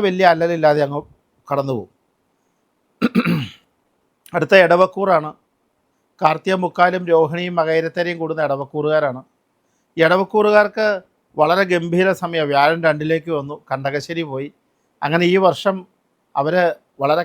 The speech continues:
കേമന്മാരാകാൻ പറ്റിയ ഒരു കാലഘട്ടത്തിലാണ് അവർ സഞ്ചരിക്കുന്നത്. കാരണം ചാരവശാൽ വ്യാഴാനുകൂല്യമുണ്ടെങ്കിൽ ധനപരമായ ഉയർച്ച, സാമ്പത്തികപരമായ ഉയർച്ചയൊക്കെ ഒത്തിരി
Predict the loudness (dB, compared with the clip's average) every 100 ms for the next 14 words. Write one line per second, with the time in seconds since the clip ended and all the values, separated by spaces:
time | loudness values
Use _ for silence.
0 | -2 -2 0 -4 -2 2 4 4 0 -4
1 | -8 -6 -6 0 2 2 0 -2 0 0
2 | 0 -6 -8 -10 -8 -8 -10 -10 _ _
3 | _ _ _ _ -2 -2 -4 -12 -4 0
4 | 2 2 0 0 -2 4 4 6 4 4
5 | 0 0 -2 -4 -6 -2 0 -2 _ _
6 | _ -6 -4 0 0 2 2 2 2 -4
7 | -6 -8 -4 -4 -4 -6 -2 0 0 -2
8 | -4 -8 -8 -8 -6